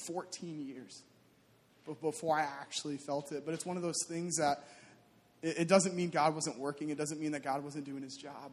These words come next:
It just simply means that God works in mysterious ways that we can't comprehend. That we serve a God who is all-knowing. We serve a God who is all-powerful, but, but we're not.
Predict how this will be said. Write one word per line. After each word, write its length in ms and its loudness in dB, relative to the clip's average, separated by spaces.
It 60 -6
just 240 2
simply 260 0
means 200 -2
that 100 -2
God 280 6
works 320 0
in 100 -4
mysterious 760 0
ways 680 2
that 200 4
we 120 -2
can't 280 -8
comprehend. 600 -6
That 120 2
we 100 4
serve 300 6
a 40 0
God 320 2
who 140 -4
is 100 -2
all-knowing. 560 0
We 60 -12
serve 180 -6
a 40 -6
God 180 6
who 80 -2
is 80 -8
all-powerful, 760 4
but, 200 0
but 120 0
we're 140 2
not. 280 0